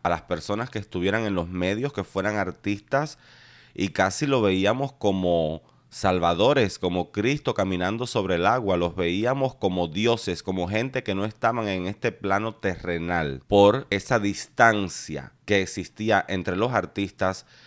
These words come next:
y la plebe, la gente de a pie, la gente de pueblo, como yo, como todos ustedes. Yo creo que una de las cosas que definitivamente ha dejado como positivas la existencia de las redes sociales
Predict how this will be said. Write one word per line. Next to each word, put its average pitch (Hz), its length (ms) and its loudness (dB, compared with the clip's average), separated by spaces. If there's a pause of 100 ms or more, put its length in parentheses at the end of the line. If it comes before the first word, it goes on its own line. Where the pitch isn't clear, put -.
(160)
y 127 120 -2
la 107 220 2
plebe, 92 560 0
la 82 180 -2
gente 98 420 -4
de 85 260 -2
a 73 180 -6
pie, 95 480 0
la 76 180 -4
gente 90 320 -6
de 90 140 -2
pueblo, 87 680 -2
como 80 280 -4
yo, 101 220 2
como 87 220 -6
todos 85 300 -4
ustedes. 71 680 -6 (100)
Yo 110 180 6
creo 175 200 4
que 147 80 -2
una 151 140 2
de 143 100 6
las 113 140 0
cosas 113 640 -2 (100)
que 104 160 2
definitivamente 104 1040 0
ha 98 80 2
dejado 107 480 -2 (160)
como 87 300 0
positivas 87 1040 -4 (140)
la 98 120 2
existencia 117 540 0
de 117 100 4
las 95 200 2
redes 107 260 2
sociales 110 680 0